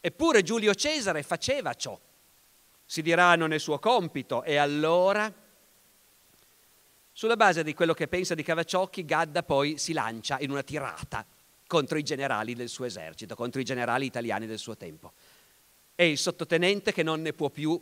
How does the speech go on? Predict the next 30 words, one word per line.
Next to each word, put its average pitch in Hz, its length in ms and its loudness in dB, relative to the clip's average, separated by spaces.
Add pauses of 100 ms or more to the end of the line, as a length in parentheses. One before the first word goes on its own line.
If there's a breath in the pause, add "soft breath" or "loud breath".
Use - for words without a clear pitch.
(220)
dei 139 200 -4
superiori. 104 720 -8 (540)
Ovviamente 196 480 2
esagera, 147 800 0
è 175 100 0
una, 165 260 2
è 185 100 0
un 160 80 2
cattivo 160 340 -4
carattere, 151 480 0
un 135 80 -6
caratteraccio, 139 840 -2 (520 soft breath)
però, 220 440 6
però 196 180 4
è 233 40 4
interessante 185 640 0
che 147 120 -8
si 160 100 -6
sia 156 160 -2
fatto 170 300 -2
questa 220 480 2
idea 135 520 -4 (480)
dei 147 200 0
generali 147 360 2
italiani 127 440 -2
di 113 100 -6
allora. 76 420 -8 (160)
Sentite 147 440 -8
Gadda. 76 360 -12 (1000)
"Asini, 127 560 -4